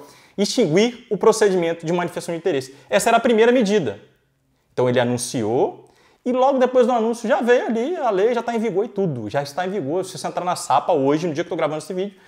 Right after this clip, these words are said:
já nem tem como entrar mais, tá bom? Dois, reforçar a capacidade de resposta processa-,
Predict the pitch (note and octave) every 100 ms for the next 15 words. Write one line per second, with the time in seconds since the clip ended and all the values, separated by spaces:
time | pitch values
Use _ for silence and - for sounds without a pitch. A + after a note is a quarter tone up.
0 | _ - D#3 F#3 G3+ G3+ G3 F#3 F3+ F3
1 | G3 - - - _ - A2+ G3+ A3 -
2 | _ _ _ _ - - E3 E3+ G#2 -
3 | - - G#3+ G#3+ G3+ - G3+ G3+ - F#3+
4 | F3 E3+ F#3 F3 - E3 E3+ - -